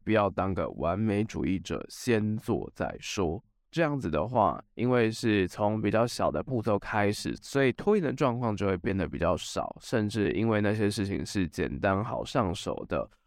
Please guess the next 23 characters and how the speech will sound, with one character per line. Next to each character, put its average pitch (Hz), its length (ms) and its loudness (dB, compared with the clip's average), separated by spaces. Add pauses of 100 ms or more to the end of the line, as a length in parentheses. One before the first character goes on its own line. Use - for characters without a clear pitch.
我 - 80 -4
们 98 180 2
也 80 200 0
可 - 180 -4
以 95 140 4
真 151 400 0
正 127 260 0
的 - 240 -6 (120)
把 110 140 4
这 110 140 0
些 117 100 2
目 113 200 0
标 101 180 0
转 92 180 -4
换 120 240 -4
成 95 280 -4
真 139 280 -2
正 117 320 -2
的 65 200 -4
行 - 340 -6
动 92 240 -2
计 - 240 -6
划。 92 320 -2